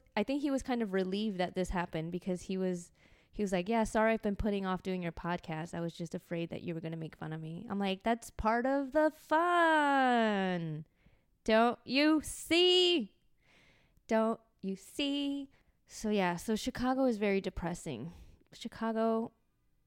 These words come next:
parts of Chicago, the part of Chicago that I grew up in, it kind of looks like Pittsburgh. It looks like a steel mill town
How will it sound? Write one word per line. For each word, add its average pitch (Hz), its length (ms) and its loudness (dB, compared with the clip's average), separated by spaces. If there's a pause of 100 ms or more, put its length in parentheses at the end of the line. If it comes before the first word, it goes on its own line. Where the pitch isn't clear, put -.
(200)
parts 262 260 -2
of 285 100 -4
Chicago, 226 560 -4
the 226 100 -4
part 320 240 0
of 381 80 -4
Chicago 214 460 -4
that 202 160 -2
I 190 120 0
grew 208 180 -2
up 214 160 -2
in, 233 280 -2 (540)
it 214 120 -8
kind 226 280 -2
of 233 100 -4
looks 208 420 -8
like 175 420 -4
Pittsburgh. - 640 -6 (280)
It 208 200 -8
looks 214 240 -6
like 208 320 -4
a 175 260 -4
steel 190 480 -4
mill 170 260 -6
town 123 500 -10